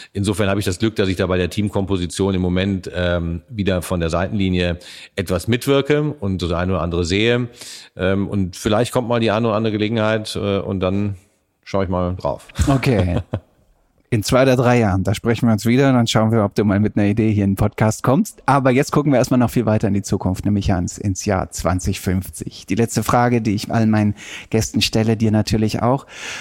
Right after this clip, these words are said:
Speaker 2: Du hast auch zwei Kinder, zwei Mädchen. Ähm, wenn du ins Jahr zwanzig fünfzig blickst, also knapp dreißig Jahre, welche Sprunginnovation würdest du dir für dich, für deine Lieben, für deine Kinder,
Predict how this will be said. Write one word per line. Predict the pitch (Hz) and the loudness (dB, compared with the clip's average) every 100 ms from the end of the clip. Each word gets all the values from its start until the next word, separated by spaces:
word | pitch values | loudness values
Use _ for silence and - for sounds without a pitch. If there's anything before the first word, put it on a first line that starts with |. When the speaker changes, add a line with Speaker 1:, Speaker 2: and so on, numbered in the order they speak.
| - | -4
Speaker 2:
Du | |
hast | 110 110 | -2 0
auch | |
zwei | - 104 113 | -2 -2 0
Kinder, | 160 147 139 | 2 2 2
zwei | 123 | 4
Mädchen. | 123 131 135 - 127 123 - | 4 4 2 2 2 2 2
Ähm, | 117 117 117 113 - - - - | 2 4 4 2 -4 -20 -10 -2
wenn | 156 | 2
du | 170 | 2
ins | 143 | 2
Jahr | 143 - | 2 2
zwanzig | 131 120 113 - 104 | 0 2 0 -2 -4
fünfzig | - 127 110 113 95 | 0 0 0 -2 0
blickst, | 160 156 123 | 0 2 0
also | 113 | -2
knapp | 113 110 | 0 -2
dreißig | - 104 - 113 | 0 0 2 0
Jahre, | 117 113 110 | 2 2 2
welche | 104 98 | 0 0
Sprunginnovation | 101 92 101 98 95 98 104 104 | -4 -2 0 0 0 -2 0 0
würdest | 110 98 101 | 0 -2 -2
du | 104 | -4
dir | 98 101 101 | 0 0 0
für | - | -2
dich, | 117 117 - | 0 -2 -4
für | - | -6
deine | - 101 | -2 0
Lieben, | 98 101 101 98 | 0 -2 -2 -2
für | - | -2
deine | 101 101 104 - 139 123 | -2 -2 -4 -8 -14 -6
Kinder, | 107 104 98 95 | -4 -2 -2 -4